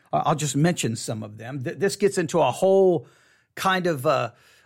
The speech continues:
I, I think it, it, it should lead to at least a, a, I mean, it, let me state it this way.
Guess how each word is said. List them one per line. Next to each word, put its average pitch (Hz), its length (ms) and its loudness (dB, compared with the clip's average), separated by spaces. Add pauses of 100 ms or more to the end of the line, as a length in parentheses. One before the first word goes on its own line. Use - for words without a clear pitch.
(160)
I, 139 200 -6
I 165 60 0
think 208 200 2
it, - 140 2
it, 165 200 0
it 180 160 -2
should 302 540 2
lead 185 300 4
to 170 140 -2
at - 100 -6
least 185 280 -4
a, 131 220 -4
a, 117 260 -4 (640)
I 185 60 0
mean, 226 160 2
it, - 180 -4 (220)
let 175 60 -6
me 175 80 -4
state 143 240 -2
it - 60 -10
this 131 160 -12
way. - 220 -16